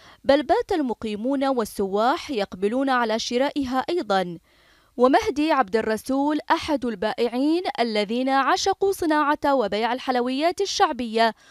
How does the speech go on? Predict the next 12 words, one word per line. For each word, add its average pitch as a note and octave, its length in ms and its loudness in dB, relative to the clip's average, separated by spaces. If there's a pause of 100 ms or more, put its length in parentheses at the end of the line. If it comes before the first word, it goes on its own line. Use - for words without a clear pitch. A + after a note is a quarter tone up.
(220)
منذ F4 480 -2
زمن C#4 460 0
طويل، G3+ 460 -4 (340)
وتربطه D#4+ 880 2
علاقة B3+ 560 0
وطيدة C4 640 -2
مع D#4+ 260 -2 (100)
زبائنه، E4+ 680 -2 (320)
حتى - 380 -2
أنه A#3 520 -4
زين E4 500 -2
بصورهم B3 760 -2